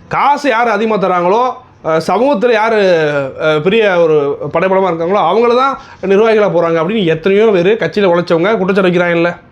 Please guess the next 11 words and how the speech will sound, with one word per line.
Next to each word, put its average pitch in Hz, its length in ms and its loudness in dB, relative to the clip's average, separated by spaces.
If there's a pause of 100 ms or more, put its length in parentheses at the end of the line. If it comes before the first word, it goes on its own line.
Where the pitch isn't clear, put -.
(580)
வைக்கிறாங்கல்ல. 208 400 0
இப்ப 170 160 0
தானே 240 120 0
ஆரம்பிச்சிருக்கீங்க, 208 720 -2
ஒண்ணுமே 254 380 2
இயங்கல. 233 400 0 (100)
இப்பயே 247 420 0
வந்து 233 220 -2
காசு 226 240 -2
பார்த்து 202 260 0
தான், 214 240 -2